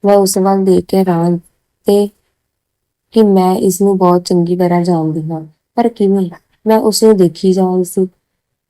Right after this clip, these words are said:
ਤੇ, ਤੇ ਸੋਚੀ ਜਾਵਾਂ।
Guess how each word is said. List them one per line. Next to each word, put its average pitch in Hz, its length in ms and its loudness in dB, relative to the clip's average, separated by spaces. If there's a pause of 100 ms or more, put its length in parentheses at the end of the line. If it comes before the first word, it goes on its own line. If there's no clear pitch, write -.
(2500)
ਤੇ, 220 220 2 (4000)
ਤੇ 240 100 0
ਸੋਚੀ 190 440 0
ਜਾਵਾਂ। 165 340 -2